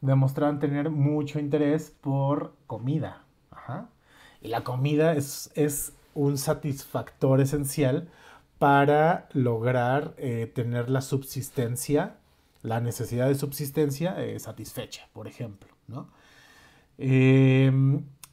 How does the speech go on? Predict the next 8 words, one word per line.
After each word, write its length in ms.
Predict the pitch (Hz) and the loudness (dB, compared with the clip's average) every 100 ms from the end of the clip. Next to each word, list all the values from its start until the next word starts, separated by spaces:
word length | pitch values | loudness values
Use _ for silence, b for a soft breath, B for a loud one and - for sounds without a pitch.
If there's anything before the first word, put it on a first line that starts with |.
| - | -4
y 200 | 160 151 | 2 4
en 180 | 143 143 | 4 4
entornos 680 | 143 143 165 160 160 151 | 2 2 2 2 0 -2
escolares 760 | 156 - 170 165 160 147 143 - | -6 -6 0 2 2 2 -2 -2
compartían 840 | 139 127 127 131 143 139 127 135 131 | -4 -2 -2 -4 0 0 0 -2 -4
logros, 560 | 120 143 135 104 98 | -2 0 -2 -4 -8
que 100 | - | -8
eso, 560 | 110 - 127 139 147 | -6 -2 0 0 -2